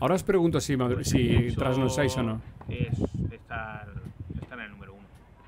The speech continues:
Speaker 2: Eh, estar arriba, estar en el mejor, en el mejor, la mejor posición del ranking y, y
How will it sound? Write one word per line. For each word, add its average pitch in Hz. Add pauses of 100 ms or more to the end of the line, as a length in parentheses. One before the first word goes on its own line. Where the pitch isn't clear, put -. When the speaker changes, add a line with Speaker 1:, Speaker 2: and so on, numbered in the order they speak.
(960)
Speaker 2:
Eh, 104
estar 113
arriba, 95
estar 104
en 101
el 98
mejor, 101
en 101
el 98
mejor, 104
la 104
mejor 120
posición 110
del 101
ranking 127 (720)
y, 104 (240)
y -